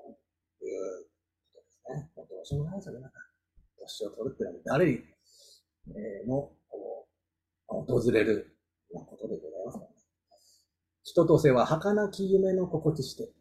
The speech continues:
暮れぬる今日ぞ驚かれぬ」。出ました。驚かれぬって感じですけどね。はい。一年を振り返ると、あっという間だったなと。皆さん、そう思うでしょうと。まさに夢の心地であると。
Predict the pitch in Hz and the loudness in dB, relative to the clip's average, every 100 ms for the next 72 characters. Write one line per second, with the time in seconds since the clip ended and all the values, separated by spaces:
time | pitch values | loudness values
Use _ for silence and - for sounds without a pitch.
0 | _ _ - 156 151 147 143 - 175 175 | _ _ 6 10 12 10 6 0 -4 0
1 | 170 - _ _ - 120 160 131 117 - | -2 -4 _ _ -10 -10 -8 -6 -6 -8
2 | - _ _ _ - - _ - - - | -18 _ _ _ -20 -20 _ -20 -8 0
3 | 156 - - - - - 143 156 139 120 | 0 0 -4 -4 -10 -4 -4 -4 -4 -6
4 | 110 - - - - - _ - - - | -10 -16 -20 -20 -20 -20 _ -6 -6 -6
5 | - - _ _ _ _ _ - 127 101 | -14 -20 _ _ _ _ _ -2 -2 -2
6 | - - 156 147 101 131 147 175 196 156 | -6 4 6 6 2 0 2 8 8 8
7 | 120 - - 180 185 185 196 - 175 170 | 2 -4 -10 -8 -8 -10 -12 -12 -12 -10
8 | 175 175 101 - _ _ _ _ _ _ | -8 -10 -14 -18 _ _ _ _ _ _
9 | 131 175 180 131 - _ _ _ _ _ | -10 -8 -6 -8 -10 _ _ _ _ _
10 | _ _ - - - 151 160 - - _ | _ _ -20 -18 -6 -2 -2 -4 -14 _
11 | _ _ _ _ _ _ - 143 175 139 | _ _ _ _ _ _ -10 -6 -4 -4
12 | 101 104 117 143 165 180 175 175 165 156 | -4 -8 -6 -6 -6 -6 -8 -10 -12 -14